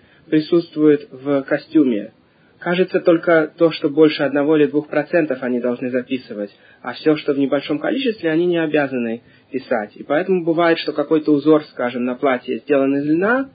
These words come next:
но на платье, тем не менее, написано, что оно на сто процентов шерстяное, скажем, потому что количество ткани для узора было совсем небольшим, меньше одного процента. Но по закону Торы, тем не менее, такое платье носить нельзя.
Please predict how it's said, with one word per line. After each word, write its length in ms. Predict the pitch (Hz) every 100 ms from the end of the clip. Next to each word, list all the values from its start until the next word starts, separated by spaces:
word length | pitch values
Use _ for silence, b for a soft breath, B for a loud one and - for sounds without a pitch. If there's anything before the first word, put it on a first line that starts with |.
| b b b
но 120 | 147 147
на 100 | 156
платье, 320 | 202 220 180
тем 180 | - 170
не 80 |
менее, 200 | 175 202
написано, 400 | 175 156 175 175
что 160 | 156 151
оно 100 | 160
на 120 | 156
сто 180 | 147 160
процентов 460 | 156 143 147 139 135
шерстяное, 580 | 135 - 147 131 113
скажем, 500 | 110 - 123 135 160 165 b b b
потому 260 | 151 147 151
что 140 | 156
количество 360 | 160 165 165 156
ткани 380 | - 165 156 147
для 260 | 143 147
узора 380 | 156 165 226 220
было 240 | 170 175
совсем 340 | 165 170 175 175
небольшим, 680 | 170 160 147 - 143 120 - 135
меньше 300 | 139 143 143
одного 280 | 139 135
процента. 640 | 131 131 - 123 113 113 104 b b -
Но 80 |
по 120 | 131 147
закону 360 | 151 170 165
Торы, 260 | 165 254 165
тем 180 | - 170
не 80 |
менее, 220 | 175 196 185
такое 300 | 156 156 151
платье 500 | 170 165 165 156 147
носить 380 | 143 139 147
нельзя. 420 | 147 135 131 104